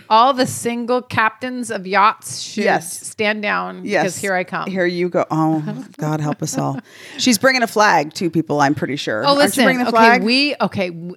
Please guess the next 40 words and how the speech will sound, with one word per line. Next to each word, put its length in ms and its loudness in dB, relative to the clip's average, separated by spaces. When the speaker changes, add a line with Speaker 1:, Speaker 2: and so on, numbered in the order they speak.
Speaker 1:
all 280 2
right. 260 -6
So 140 -12
let's 200 -8
talk 220 0
about 200 0
Florida. 420 0
Speaker 2:
Mm. 420 -6
Speaker 1:
Okay, 220 -6
'cause, 280 -10
Speaker 2:
Mm-hmm. 220 -12
Speaker 1:
you 80 -8
know, 140 -6
our 180 0
Flor-, 480 0
Floridian 720 -2
fans, 480 -6
Speaker 2:
Mm-hmm. 240 2
Speaker 1:
okay, 340 0
don't 220 2
be 120 2
upset 380 2
when 140 -2
I 80 4
say 260 -2
this, 140 -8
but 180 -8
Florida 340 0
has 160 -4
some 180 -10
fucked 240 -2
up 100 -10
shit 240 -4
going 240 -10
on. 220 -10
Speaker 2:
Yes, 240 -4
it 100 -10
Speaker 1:
Okay? 140 -6
Speaker 2:
does. 120 -10
Yeah. 200 -12